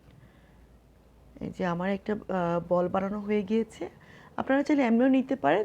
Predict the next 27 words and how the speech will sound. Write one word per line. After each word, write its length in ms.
তবে 160
একটু 200
গোল, 280
গোল 440
গোল 140
করে 220
নিলে 300
পরিবারের 360
সবাই 380
আলাদা 320
করে 200
এটা 200
নিতে 260
পারে। 240
তো 100
সবগুলো 600
ভর্তা 540
দিয়ে 340
আমি 300
এভাবে, 260
আহ, 360
গোল 200
গোল 180
করে 240
বল 280
বানিয়ে 300
নিয়েছি। 440